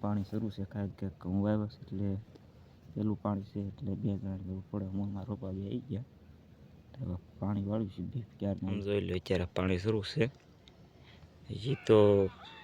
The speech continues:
એકાદ જેવું પાટલું બાકી છે અને આ બીજું ભરાઈ ગયું છે. આમાં જાય છે, અંદર આમાં દેખાતું નહીં બહુ. જોઈ લો, આમાં જાય પાણી કેટલું. આમાંથી આવે છે, ઠેઠ આમથી આવે છે.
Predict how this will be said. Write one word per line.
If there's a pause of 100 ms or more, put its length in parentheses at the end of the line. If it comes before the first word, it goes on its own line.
(180)
એકાદ
જેવું (100)
પાટલું
બાકી
છે (260)
અને
આ
બીજું
ભરાઈ
ગયું
છે. (600)
આમાં
જાય
છે, (960)
અંદર
આમાં
દેખાતું
નહીં
બહુ. (760)
જોઈ
લો,
આમાં
જાય
પાણી
કેટલું. (1500)
આમાંથી
આવે
છે, (800)
ઠેઠ
આમથી
આવે
છે.